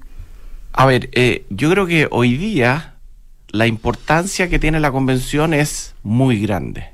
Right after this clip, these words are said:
¿ya? Eh, la convención surgió del acuerdo, ¿no es cierto?, por la paz y una nueva constitución.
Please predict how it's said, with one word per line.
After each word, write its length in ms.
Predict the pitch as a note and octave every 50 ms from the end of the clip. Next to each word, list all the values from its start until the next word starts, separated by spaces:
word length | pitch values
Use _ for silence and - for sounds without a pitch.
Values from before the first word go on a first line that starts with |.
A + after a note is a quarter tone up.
| - - - -
¿ya? 240 | - A2 E3+ A3+ - - - - - - - - - - - - -
Eh, 400 | - G#2 G#2+ G2+ G2 F2+ - - -
la 160 | - G2 A2
convención 640 | G#2+ A#2+ A#2 B2 B2+ B2 A#2 - - D3+ E3 F3 E3+
surgió 580 | - F3 D#3 D#3 - - E3 D#3 D3+ D#3 D#3 D3
del 160 | - A2+ A#2+
acuerdo, 640 | A#2 A#2 A2 C3+ C#3 C#3+ C#3 C#3 D3+ D#3 D#3 G3 - - - - - -
¿no 80 | - -
es 60 | -
cierto?, 440 | - B2 B2+ - D3 D3+ F#3+ F#3 - - - - - - - - - -
por 120 | G#2+ A2
la 140 | A2 A2 A2
paz 240 | - C3 D3 D3 -
y 60 | C3+
una 160 | B2+ B2+ B2
nueva 260 | B2 B2 B2+ B2+ B2
constitución. 760 | A#2 B2+ A#2+ - B2+ - E3+ F3 - - A3 G3 F#3 A3 A#3 -